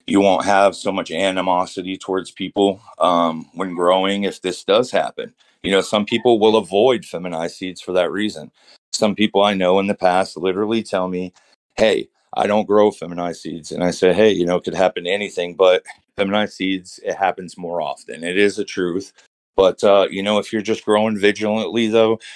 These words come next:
and growing in an unstressful environment and really, uh, touching on the key factors that we talked about in prior episodes to really ensure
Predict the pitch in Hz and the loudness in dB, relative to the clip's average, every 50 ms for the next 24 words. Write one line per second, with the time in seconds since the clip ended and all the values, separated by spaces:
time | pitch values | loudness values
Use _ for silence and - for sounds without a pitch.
0 | - - - - - 95 101 101 98 98 104 104 104 107 101 104 104 98 98 69 | -20 -16 -8 -4 -2 0 0 0 2 2 4 4 4 4 2 0 0 0 -2 -2
1 | 78 104 107 101 - - 101 107 117 - - 113 107 98 92 90 92 95 101 110 | -2 -4 -4 -4 -2 0 0 0 0 -2 -4 -4 -4 -4 -2 -2 -2 0 0 0
2 | 107 104 95 90 - 67 92 92 90 87 92 101 107 107 101 98 92 - - _ | 0 -2 -2 -4 -4 -6 -8 -6 -2 0 0 2 2 2 0 -2 -4 -8 -16 _
3 | _ _ _ _ _ _ _ - 107 101 87 - - - - 143 - - - 135 | _ _ _ _ _ _ _ 2 4 4 4 2 2 0 0 0 0 0 -2 0
4 | 131 123 110 101 - - - 123 117 - - 107 113 120 - - 101 98 - 104 | 2 2 2 0 -2 -2 -2 -2 0 2 2 2 2 2 0 -2 -6 -4 -4 -4
5 | 82 78 87 - - 123 127 131 - 98 98 90 87 76 73 - - 98 98 92 | -4 -4 -4 -4 0 0 0 0 -2 -2 -2 -2 -2 -4 -8 -4 0 0 2 2
6 | 92 104 113 - 113 - - 92 87 85 85 - - _ _ _ _ _ _ _ | 2 0 0 -2 -4 -6 -4 -4 -4 -4 -4 -8 -12 _ _ _ _ _ _ _
7 | _ - 110 101 104 110 107 101 98 98 - - 113 110 120 127 120 101 - | _ 0 2 2 4 2 2 0 -2 -4 -2 0 2 2 4 4 2 0 -2